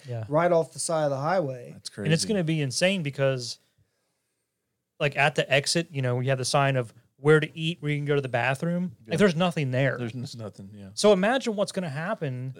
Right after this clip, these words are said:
Speaker 3: Everything that gets built up around that, 'cause
Speaker 1: Ye-
Speaker 3: you're gonna have so many people working there. You're gonna
Speaker 1: Yes.
Speaker 3: need restaurants and
Speaker 1: Yeah, all kinds of stuff. And this,
Speaker 3: Probably,
Speaker 1: the
Speaker 3: they're
Speaker 1: same thing
Speaker 3: probably
Speaker 1: is gonna
Speaker 3: built
Speaker 1: happen for
Speaker 3: subdivi-,
Speaker 1: this.
Speaker 3: subdivisions and everything, yeah.
Speaker 1: Yeah,
Speaker 3: Yeah.
Speaker 1: same thing's gonna happen here.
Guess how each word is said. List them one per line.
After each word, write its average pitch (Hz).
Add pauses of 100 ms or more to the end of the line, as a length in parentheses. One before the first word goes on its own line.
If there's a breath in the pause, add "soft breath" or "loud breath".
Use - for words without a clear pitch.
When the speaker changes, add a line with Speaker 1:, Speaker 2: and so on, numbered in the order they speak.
Speaker 3:
Everything 113
that 98
gets 101
built 107
up 98
around 110
that, 98
'cause 120
Speaker 1:
Ye- 101
Speaker 3:
you're 123
gonna 131
have 113
so 131
many 117
people 107
working 123
there. 104
You're 110
gonna 330
Speaker 1:
Yes. 101
Speaker 3:
need 107
restaurants 107
and 98 (260)
Speaker 1:
Yeah, 262 (220)
all 165
kinds 294
of -
stuff. -
And -
this, -
Speaker 3:
Probably, 127
Speaker 1:
the -
Speaker 3:
they're -
Speaker 1:
same -
thing 208
Speaker 3:
probably 127
Speaker 1:
is 120
gonna 233
Speaker 3:
built 202
Speaker 1:
happen 131
for -
Speaker 3:
subdivi-, 113
Speaker 1:
this. 294
Speaker 3:
subdivisions 123
and 123
everything, 127
yeah. 123
Speaker 1:
Yeah, 247
Speaker 3:
Yeah. 339 (240)
Speaker 1:
same 220
thing's 226
gonna 208
happen 196
here. 175